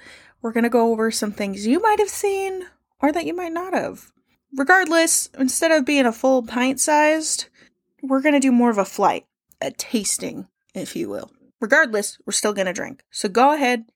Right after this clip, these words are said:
get your drink, I'll get mine. If you're working, do not drink. If you're not home, but you're at a party, feel free to. But probably listen to your friends and have fun instead of listening to a podcast.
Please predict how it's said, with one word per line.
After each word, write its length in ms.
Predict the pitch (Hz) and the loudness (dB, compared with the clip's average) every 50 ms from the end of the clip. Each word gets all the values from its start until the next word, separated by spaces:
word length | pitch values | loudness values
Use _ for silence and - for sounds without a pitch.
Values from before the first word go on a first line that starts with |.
| _ _ | _ _
get 160 | - 208 - | -2 -2 0
your 220 | 185 185 220 247 233 | 0 2 2 2 4
drink, 380 | 262 262 247 247 240 240 - _ _ - | 4 4 4 2 0 -2 -6 _ _ -6
I'll 120 | 160 135 | -4 -4
get 200 | 135 - - - | -4 -6 -10 -8
mine. 560 | 180 185 202 214 226 254 254 254 254 262 247 _ _ _ _ _ | -4 0 2 4 4 4 4 4 2 0 -2 _ _ _ _ _
If 220 | - 208 196 - | -14 -14 -10 -8
you're 120 | 175 147 - | -8 -8 -6
working, 600 | 208 196 208 226 226 - 262 262 262 269 269 254 - | -2 0 0 0 2 2 2 4 4 2 0 0 -4
do 120 | - 170 | -8 -6
not 280 | 131 147 175 202 247 254 | -4 -4 -2 -2 -4 -2
drink. 460 | 254 262 277 285 285 294 - - - _ _ _ _ _ _ _ _ _ _ _ _ - | 2 4 4 4 4 0 -2 -10 -20 _ _ _ _ _ _ _ _ _ _ _ _ -14
If 160 | 226 - - | -10 -8 -6
you're 80 | 190 | -4
not 220 | 180 208 233 - 233 | -2 -2 -2 -2 0
home, 500 | 226 254 269 277 285 302 330 330 320 - _ _ _ _ - | 2 4 4 6 4 4 2 -2 -4 -8 _ _ _ _ -8
but 140 | 202 196 | -6 -2
you're 100 | 190 190 | 0 0
at 80 | 202 190 | 2 0
a 40 | 180 | 0
party, 480 | - - 208 220 240 269 294 302 294 - _ | 2 2 2 4 4 2 0 -2 -4 -8 _
feel 200 | - - 170 156 | -12 -8 -8 -8
free 300 | - - - 165 214 240 | -8 -6 -6 -4 -2 -2
to. 380 | 240 - 294 294 294 285 285 _ _ _ _ _ _ _ _ | -2 0 -2 -2 -2 -4 -6 _ _ _ _ _ _ _ _
But 160 | - 220 226 | -14 -14 -8
probably 460 | - - 202 196 196 220 208 226 240 233 | -2 2 2 2 4 2 2 2 2 4
listen 320 | 220 226 220 - 233 220 | 2 2 0 0 -2 -2
to 80 | 208 202 | -2 0
your 140 | 196 190 | -2 -2
friends 360 | - - 208 202 214 226 240 233 | -2 -2 -2 0 2 2 0 0
and 100 | 220 220 | -2 -2
have 160 | 202 185 - | -4 -4 -4
fun 220 | - 196 190 202 226 | -2 -2 0 0 0
instead 240 | 220 - - 190 | 0 -2 -2 -2
of 80 | 175 165 | -2 -2
listening 320 | 175 185 - - 190 190 | -2 -4 -4 -6 -6 -4
to 100 | 185 180 | -4 -6
a 40 | 175 | -6
podcast. 680 | - - 180 180 - - - 220 240 277 - - - | -4 -2 -2 -2 -2 -2 -2 -2 -2 -2 -4 -6 -10